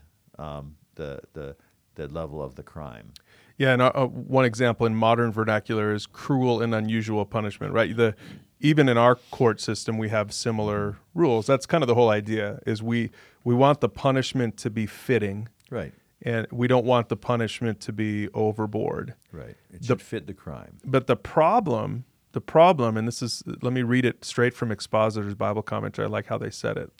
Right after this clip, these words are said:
Speaker 2: It's, here's how, here's how they describe this. "The Old Testament prescription of the lex talionis was given,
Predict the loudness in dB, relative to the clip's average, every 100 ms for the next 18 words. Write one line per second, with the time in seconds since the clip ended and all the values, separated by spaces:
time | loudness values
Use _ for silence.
0 | -16 -16 -18 -20 -20 -20 _ -2 4 4
1 | 4 0 0 2 2 0 -6 0 2 2
2 | -2 -8 -4 2 2 2 2 2 2 -4
3 | -4 -8 -8 -4 -4 -4 -4 -4 -2 -2
4 | -2 -6 -4 -2 -2 -2 -4 -4 -8 -16
5 | _ _ _ _ _ -2 0 2 2 4
6 | 2 -2